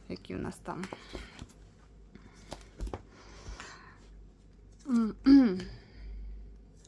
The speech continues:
Можуть бути, можуть летіти швидкі цілі. Кінцевий результат. Ч-, цікавлять ресурси.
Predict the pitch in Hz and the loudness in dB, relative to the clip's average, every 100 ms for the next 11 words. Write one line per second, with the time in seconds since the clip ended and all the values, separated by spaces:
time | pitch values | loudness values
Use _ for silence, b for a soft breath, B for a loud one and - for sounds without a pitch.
0 | B B B B B B B 208 233 262 | B B B B B B B 2 4 6
1 | 226 196 180 208 214 - 190 170 - - | 4 0 0 -2 -4 0 2 2 -2 -18
2 | - - B B B B 226 294 285 226 | -18 -14 B B B B 8 8 8 4
3 | 202 240 247 269 - 202 - 220 - 190 | 2 0 0 2 2 0 -2 -4 0 0
4 | 147 147 190 - - B B B B B | 0 -6 -8 -12 -20 B B B B B
5 | - - - - - - - 220 208 190 | -18 -20 -20 -20 -18 -16 -4 -2 2 2
6 | 180 180 180 160 147 - - - - - | 2 0 -2 -4 -6 -10 -16 -16 -16 -18
7 | - - B B B B B B B B | -18 -16 B B B B B B B B
8 | B - 233 - - - - - 240 349 | B -16 -14 -12 -10 -12 -12 -8 4 6
9 | 330 285 277 - 190 170 - - | 6 6 4 2 -4 -6 -10 -10